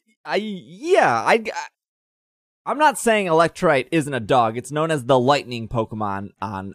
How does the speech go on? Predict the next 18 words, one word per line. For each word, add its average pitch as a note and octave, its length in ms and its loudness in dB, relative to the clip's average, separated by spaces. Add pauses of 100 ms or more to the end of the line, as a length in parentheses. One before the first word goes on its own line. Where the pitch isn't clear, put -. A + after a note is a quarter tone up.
on A2 160 -8
Bulbapedia, A2 600 -4
which G#2+ 140 -10
is G2+ 100 -16
kind C#3 220 -6
of A#2+ 80 -8
generic. G#2 500 -10
It A#2 100 -4
looks D#3+ 200 -2
like G#3+ 180 -2
it's D3+ 200 -6
based, C3+ 560 -2
okay, C3+ 240 -4
so C#3 160 -4
the C3+ 180 -6
origin F#3 560 2 (140)
of C3 360 2 (380)
Electrite C3+ 680 0